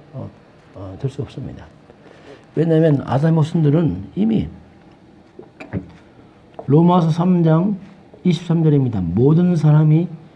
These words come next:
죄를 범하였으니." 모든 사람입니다. 십 절,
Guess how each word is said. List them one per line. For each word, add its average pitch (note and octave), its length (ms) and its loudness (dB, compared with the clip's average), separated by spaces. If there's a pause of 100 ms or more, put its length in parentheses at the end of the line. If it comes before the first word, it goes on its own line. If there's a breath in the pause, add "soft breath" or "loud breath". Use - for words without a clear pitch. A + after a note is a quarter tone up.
(500 loud breath)
죄를 B2 260 -4
범하였으니." E2+ 560 -12 (800)
모든 A#2+ 400 0
사람입니다. B2+ 560 -4 (640 loud breath)
십 - 280 -10
절, F3 320 -2